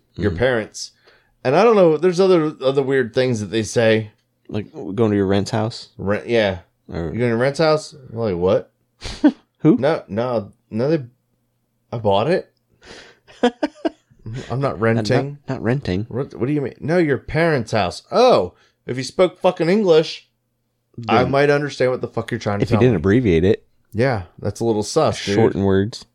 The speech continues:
Speaker 2: Right.
Speaker 1: That's just, the way you're, yeah, the way you're talking is a little sus.
Speaker 2: It's sus, mother trucker.
Speaker 1: But I can't.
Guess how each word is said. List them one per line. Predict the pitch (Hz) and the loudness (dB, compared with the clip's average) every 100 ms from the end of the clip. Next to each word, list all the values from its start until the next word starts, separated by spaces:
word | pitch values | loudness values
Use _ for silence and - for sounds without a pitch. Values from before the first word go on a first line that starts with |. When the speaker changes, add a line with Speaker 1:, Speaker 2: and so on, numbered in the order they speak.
| _ - | _ -2
Speaker 2:
Right. | 101 - - - | 0 0 -6 -14
Speaker 1:
That's | - - | -14 -12
just, | - - _ _ _ _ _ - - | -12 -12 _ _ _ _ _ -14 -8
the | 131 | 0
way | 147 | 0
you're, | 185 165 | 0 0
yeah, | 151 139 | 2 2
the | 107 | 2
way | 113 | 0
you're | 120 | 0
talking | 143 139 123 | 0 0 0
is | 104 | -4
a | |
little | 104 95 | -4 -4
sus. | - 110 90 - - - - - - _ _ - - - - - - - | -2 -2 -2 -6 -16 -20 -20 -20 -20 _ _ -20 -20 -20 -20 -20 -18 -10
Speaker 2:
It's | - - | -8 -6
sus, | - 78 87 - | -2 -2 -2 -6
mother | - 76 76 | -8 -8 -10
trucker. | - 76 104 - - | -10 -10 -10 -14 -10
Speaker 1:
But | 110 110 104 - - | -2 -2 -2 -8 -6
I | 117 | -6
can't. | - 131 104 | -4 -6 -6